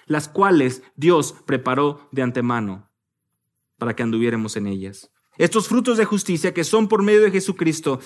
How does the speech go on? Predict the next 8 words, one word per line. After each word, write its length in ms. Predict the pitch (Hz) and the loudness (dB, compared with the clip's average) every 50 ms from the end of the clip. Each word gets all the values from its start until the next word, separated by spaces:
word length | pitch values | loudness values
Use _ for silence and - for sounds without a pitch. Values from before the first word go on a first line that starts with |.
| - - - | -14 -8 -4
es 160 | 160 151 - | -4 -2 -2
porque 460 | 170 170 143 - 147 131 - - _ | -2 -2 -2 -2 -4 -6 -6 -6 _
apartados 760 | - 135 135 - 151 143 147 - 190 196 190 196 196 190 165 | -4 -2 0 0 0 -2 0 0 0 0 2 2 2 0 0
de 360 | 160 165 151 143 151 175 180 | 0 -2 -2 -2 0 0 2
Él 240 | 170 147 117 - - - _ _ - | 2 2 2 0 -4 -16 _ _ -6
nada 640 | 123 120 127 135 143 151 160 165 151 156 151 - | -2 0 2 2 4 2 2 2 0 0 -2 -2
podemos 400 | 135 123 123 120 120 117 107 - | -2 -2 -2 -2 -2 -4 -6 -8
hacer. 440 | 110 101 - 113 101 92 90 _ _ | -10 -10 -8 -8 -8 -8 -10 _ _